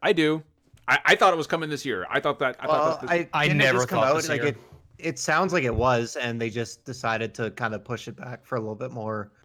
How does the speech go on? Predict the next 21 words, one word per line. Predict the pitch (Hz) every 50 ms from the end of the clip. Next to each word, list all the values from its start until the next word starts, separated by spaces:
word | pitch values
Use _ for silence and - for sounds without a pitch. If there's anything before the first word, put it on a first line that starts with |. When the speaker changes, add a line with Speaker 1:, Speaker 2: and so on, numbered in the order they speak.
| _ _ _ _ _ _ - _
Speaker 2:
polish. | - 120 113 123 131
But | 147 143
I | 147
think, | 196 202 202 - _ -
like, | 147 131 123
it | 127 127
sounds | - - 156 156 160 160 160 135 -
from | - - 147 135
what | 131 131 127
I've | 120 -
heard | - 127 123 120 110
that | 113 104 -
Sony | - - 135 123 120 117 113 110 107 104 - _ _ _ _ -
did | - 147 139 123
intend | 127 120 - - 120 113 113 107 98
to | - 98
release | 107 110 123 120 113 -
it | - - -
this | - 120 - -
year. | - 131 131 - 127 127 - - _ _ _ _ _ _ _ _ -
Speaker 1:
Y-, | 156